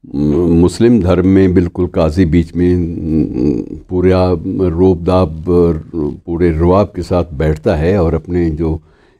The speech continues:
एक तयशुदा जो, अ, पद्धतियाँ हैं उनको वो पूरा पूरा निभाने के लिए आपको विवश करता है कि अगर आपने, अ, काजी की सहमति लेनी है तो आपको उन सब से गुजरना पड़ेगा। तभी तो कहते हैं जब मियाँ बीबी राजी तो क्या करेगा काजी,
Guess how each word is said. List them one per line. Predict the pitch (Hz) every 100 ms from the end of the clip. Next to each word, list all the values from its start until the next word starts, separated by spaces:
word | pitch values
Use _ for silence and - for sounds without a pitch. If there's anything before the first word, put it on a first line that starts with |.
| -
एक | 85 85 - -
तयशुदा | 107 107 - 87 92
जो, | 82 87 87
अ, | - 80 82 82 76 - - _
पद्धतियाँ | 80 67 87 107 95
हैं | 85 90
उनको | 101 80 78 90 82 78 76 53
वो | 64 82
पूरा | 104 113
पूरा | 120 117 117
निभाने | 113 98 87 101 117
के | 123
लिए | 117
आपको | 120 117 127
विवश | 110 110 123
करता | - 151 - 98
है | 92
कि | 92
अगर | 95 98 95
आपने, | 90 104 104
अ, | 104 _ _ _ _ _ 98 92 90 90 87 80 58 50 53 52 62 - - - 95 -
काजी | 90 85 101
की | 110 101
सहमति | - 87 90 101
लेनी | 82 80 98
है | 95 85
तो | 85 87
आपको | 85 - 87
उन | 85
सब | - 82
से | - 82
गुजरना | 78 76 71 95
पड़ेगा। | 98 78 78 73 80
तभी | 82 73
तो | 85 90
कहते | 80 80 87
हैं | 131 110
जब | 69
मियाँ | 69 80 85
बीबी | 78 73 82
राजी | 78 78 85
तो | 95
क्या | - 69
करेगा | 76 101 87 78 80
काजी, | 78 76 85 80